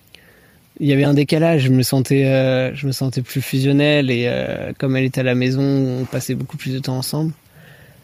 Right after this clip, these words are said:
Et donc, quand elle est morte, moi, j'avais déjà commencé mes études. Mais c'est vrai que toi, t'étais encore à la maison.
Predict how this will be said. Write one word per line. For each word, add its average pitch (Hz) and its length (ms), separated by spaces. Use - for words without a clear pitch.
Et 139 120
donc, 135 160
quand - 160
elle 135 100
est 131 40
morte, 143 220
moi, 135 80
j'avais 123 240
déjà 127 580
commencé 131 340
mes 127 200
études. 175 400
Mais 131 80
c'est 135 160
vrai 131 100
que 131 60
toi, 139 120
t'étais - 200
encore 123 240
à 123 40
la 123 100
maison. 139 300